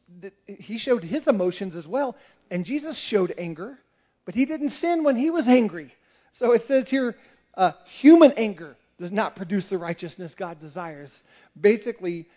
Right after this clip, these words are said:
insinuating here that, that God's righteous anger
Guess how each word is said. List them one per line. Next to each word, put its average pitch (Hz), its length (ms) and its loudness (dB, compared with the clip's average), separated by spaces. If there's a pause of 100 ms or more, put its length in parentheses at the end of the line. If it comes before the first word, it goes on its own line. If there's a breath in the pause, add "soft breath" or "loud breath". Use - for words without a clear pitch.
(140 soft breath)
insinuating 202 680 2
here 196 260 2
that, 165 360 -10 (580 soft breath)
that 165 260 -12 (140)
God's 175 320 -10
righteous 180 560 -4
anger 170 480 -10